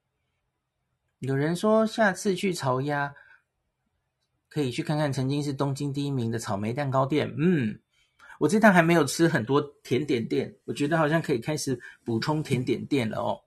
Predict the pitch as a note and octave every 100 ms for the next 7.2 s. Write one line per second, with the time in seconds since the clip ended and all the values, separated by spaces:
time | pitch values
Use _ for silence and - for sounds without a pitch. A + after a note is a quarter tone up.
0 | _ - - _ - E3 E3 F3 F3 D3
1 | A#2 - C#3+ D3+ C3+ A#2 G#2 - _ _
2 | _ _ _ E3 F#3+ E3+ A2+ - C3+ -
3 | - A2+ - - - _ _ - - _
4 | C3 C#3 D#3+ D3+ C#3 A#2+ C3+ C3 C3 B2
5 | - A#2 B2+ A#2+ - - _ _ _ -
6 | D#3+ D#3+ E3 F#3 F3+ F#3 C3+ A#2 A2 -
7 | A#2+ G2+